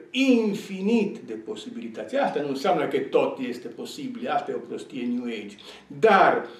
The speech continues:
aici și acum, tot latinii hic et nunc, eh, poți să ai un număr nelimitat de alegeri. Dacă nu le vezi, e altă problemă. Apropo, a-, la asta servește coaching-ul,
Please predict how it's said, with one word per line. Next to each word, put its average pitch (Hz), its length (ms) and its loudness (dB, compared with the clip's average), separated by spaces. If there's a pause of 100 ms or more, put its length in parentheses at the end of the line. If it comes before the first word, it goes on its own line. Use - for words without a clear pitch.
(200)
aici 139 540 4
și - 240 -6
acum, 135 800 -4
tot 160 240 0
latinii 143 640 -2
hic 208 180 -4
et 131 200 -6 (100)
nunc, 151 380 -8 (600)
eh, - 260 6 (1000)
poți 233 260 8
să 165 220 2
ai 180 280 8
un 196 160 4
număr 214 340 6 (100)
nelimitat 185 1120 4 (400)
de 139 180 0
alegeri. 104 640 0 (320)
Dacă 139 340 2
nu 139 120 -4
le 160 120 2
vezi, 220 480 4
e 165 80 4
altă 196 280 4
problemă. 175 540 0
Apropo, - 680 0
a-, - 240 -4
la 127 100 0
asta - 240 -2
servește 123 600 -6
coaching-ul, 107 680 -4